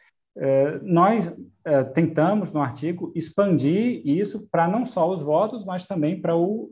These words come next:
sponsorship, ou seja, você está, é, sob cooptação econômica,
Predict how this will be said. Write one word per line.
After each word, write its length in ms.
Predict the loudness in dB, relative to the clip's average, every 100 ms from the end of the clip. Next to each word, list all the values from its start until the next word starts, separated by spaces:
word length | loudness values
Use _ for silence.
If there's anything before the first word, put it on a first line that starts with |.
| _ -16
sponsorship, 920 | -2 2 2 0 -4 0 0 0 -6
ou 80 | -4
seja, 420 | 2 2 2 -4 -8 -20 _ -8
você 420 | 0 2 4 4
está, 580 | 4 2 4 4 2 -4 _ -8 -8 -4
é, 160 | 2 2
sob 560 | 2 2 2 4 2 0 2
cooptação 720 | 4 4 4 0 2 0 0
econômica, 960 | 0 -2 0 2 2 0 -4 -6 -10